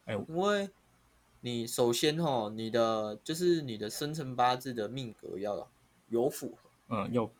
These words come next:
Speaker 1: 呃，要符合。
Speaker 2: 对。
Speaker 1: 嗯。
Speaker 2: 啊，这个我也有看到一些资料。
Speaker 1: 哎，是。
Speaker 2: 就是你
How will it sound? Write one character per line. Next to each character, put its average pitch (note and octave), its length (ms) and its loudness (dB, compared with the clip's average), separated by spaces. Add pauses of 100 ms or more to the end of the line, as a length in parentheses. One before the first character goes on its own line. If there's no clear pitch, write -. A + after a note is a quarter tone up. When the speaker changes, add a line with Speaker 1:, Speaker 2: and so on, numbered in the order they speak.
Speaker 1:
呃， G2+ 140 -4
要 A2+ 100 0
符 F#2+ 180 -8
合。 B2 180 -10 (680)
Speaker 2:
对。 - 200 -8 (320)
Speaker 1:
嗯。 G#2 260 -2
Speaker 2:
啊， D#3 160 -2
这 E3+ 120 -2
个 E3+ 160 0
我 B2 240 2
也 C#3+ 140 2
有 B2 240 2
看 B2+ 320 -6
到 A#2 240 -2
一 - 140 -12
些 A#2 200 -4
资 G#2+ 300 -8
料。 A2 260 -2 (200)
Speaker 1:
哎， A2 120 -2
是。 G2+ 240 -4 (680)
Speaker 2:
就 E3 100 -6
是 G3 320 -6 (1900)
你 B2+ 460 -2